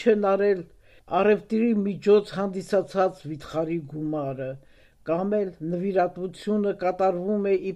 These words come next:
պատասխան մատուցված խոշոր ծառայությունների, որպես կաշառք անշարժ գույքով, որը համապատասխանում է Հայկական Հանրապետության քրեական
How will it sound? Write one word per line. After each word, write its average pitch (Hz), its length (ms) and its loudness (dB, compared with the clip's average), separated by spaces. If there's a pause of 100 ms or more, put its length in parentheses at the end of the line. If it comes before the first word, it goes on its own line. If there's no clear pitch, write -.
պատասխան 190 720 0
մատուցված 185 720 -2
խոշոր 180 380 -4 (160)
ծառայությունների, 170 960 0 (540)
որպես 190 440 0 (120)
կաշառք 220 640 2 (420)
անշարժ 175 460 -4 (160)
գույքով, 123 540 -10 (800)
որը 247 340 8
համապատասխանում 180 1120 0
է 269 120 6 (440)
Հայկական 214 680 2
Հանրապետության 190 1000 0 (140)
քրեական 202 640 4